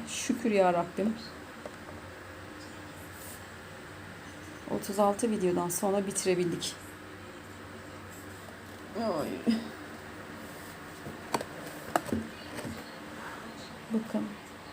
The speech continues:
Allah'ım, Allah'ım. Gerçekten böyle tahta parçaları gibi duruyor arkadaşlar. Şu derinlikler bakın. Burada da bir derinlik var.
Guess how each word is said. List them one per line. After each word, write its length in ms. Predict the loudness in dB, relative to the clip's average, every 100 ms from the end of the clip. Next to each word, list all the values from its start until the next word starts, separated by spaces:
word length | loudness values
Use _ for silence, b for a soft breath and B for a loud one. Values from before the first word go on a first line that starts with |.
| -2
Allah'ım, 500 | 4 6 8 8 8 8
Allah'ım. 380 | 6 6 6
Gerçekten 640 | 8 8 6 2 4 6 8
böyle 260 | 10 10 8
tahta 360 | 4 4 6 6
parçaları 560 | 8 6 6 8 8
gibi 260 | 8 4 4
duruyor 220 | 6 8
arkadaşlar. 560 | 8 8 6 6 6 6 4 -10 -10 -10 -10 -10 -10 -10 -10 -10 -10 -10 -10 -10 -10 -4 2 2 2 -6 -4
Şu 120 | 2
derinlikler 760 | 6 8 8 6 6 8 8 8
bakın. 360 | 2 2 2 2 -4 -10 -10 -10 -10 -12 -10 -10 -8 -8 -8 -10 -2
Burada 240 | 0 4 4
da 120 | 4
bir 120 | 4
derinlik 500 | 4 4 4 2 6
var. 280 | 8 10